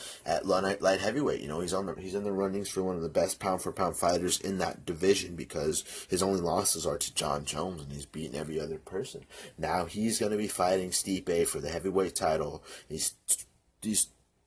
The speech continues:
I think he's thirteen and oh at heavyweight too, so this will be another amazing fight that will come down the line as, as time goes by. I think it's U F C two twenty-four. I think it's Stipe versus, uh,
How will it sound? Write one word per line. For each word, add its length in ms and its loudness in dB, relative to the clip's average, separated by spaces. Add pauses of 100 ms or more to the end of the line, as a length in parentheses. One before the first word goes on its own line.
(120)
I 20 -12
think 140 -2
he's 140 -2
thirteen 420 0
and 140 -4
oh 120 2
at 100 0
heavyweight 420 -2
too, 200 -2
so 240 -2
this 160 0
will 100 -4
be 120 -6
another 400 -6 (220)
amazing 460 -2
fight 400 0 (360)
that 180 -2
will 120 -2
come 280 -4
down 240 -2
the 80 -6
line 360 -4
as, 200 -6 (560)
as 240 -2
time 300 -4
goes 220 -4
by. 80 -4
I 20 -4
think 160 -4
it's 140 -4
U 40 -2
F 60 0
C 180 -2
two 480 -4
twenty-four. 1000 -10 (2000)
I 80 -12
think 200 -6
it's 220 2
Stipe 400 0
versus, 460 -4
uh, 240 -2